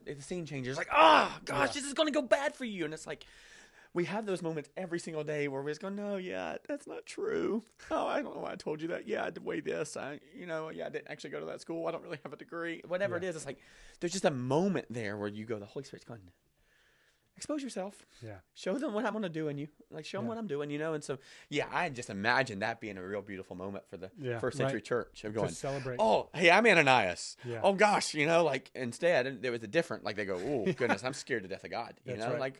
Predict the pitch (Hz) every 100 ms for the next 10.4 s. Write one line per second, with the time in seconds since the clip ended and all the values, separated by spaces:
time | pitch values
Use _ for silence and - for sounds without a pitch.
0 | - 127 147 123 90 131 127 - 147 135
1 | 135 131 - - - 143 127 120 117 -
2 | - 165 - 131 - 175 107 95 - 104
3 | 135 113 - - 90 80 127 120 - -
4 | - 110 110 107 - - - 117 113 -
5 | - 104 - 139 123 113 107 104 98 98
6 | 98 85 92 95 92 87 - 87 87 78
7 | 82 80 87 - 82 76 85 - - 120
8 | 101 - - 80 160 175 - 156 143 131
9 | 117 147 139 156 - 170 147 131 123 -
10 | 131 120 113